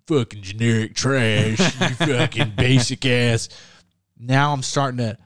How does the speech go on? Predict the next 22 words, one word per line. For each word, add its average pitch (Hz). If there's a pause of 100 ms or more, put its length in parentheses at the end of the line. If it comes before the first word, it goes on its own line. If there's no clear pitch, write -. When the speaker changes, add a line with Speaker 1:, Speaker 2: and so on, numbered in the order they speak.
Speaker 1:
I'm 120
just 220
trying 156
to 123
gain 117
a -
little 110
more 110
empathy 117 (200)
and 101
understanding 110
Speaker 2:
There 95
you 113
Speaker 1:
for, 107
Speaker 2:
go. 101
Speaker 1:
for 117
these, 107
these 110
movies. 117
Speaker 2:
And 131
that's 151
important. 185